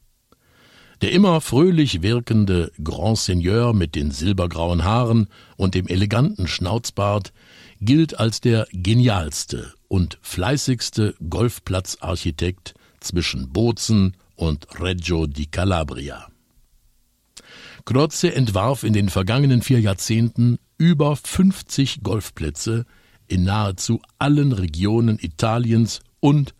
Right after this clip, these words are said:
im nahen Slowenien. Darunter golferische Juwelen wie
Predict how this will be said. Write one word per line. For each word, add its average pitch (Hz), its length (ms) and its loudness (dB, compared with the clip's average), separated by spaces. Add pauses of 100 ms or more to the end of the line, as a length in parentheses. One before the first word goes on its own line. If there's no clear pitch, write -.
(140)
im 110 160 2
nahen 78 340 0
Slowenien. 82 720 -2 (600)
Darunter 127 580 2 (320)
golferische 120 640 2
Juwelen 101 920 2
wie 90 320 -2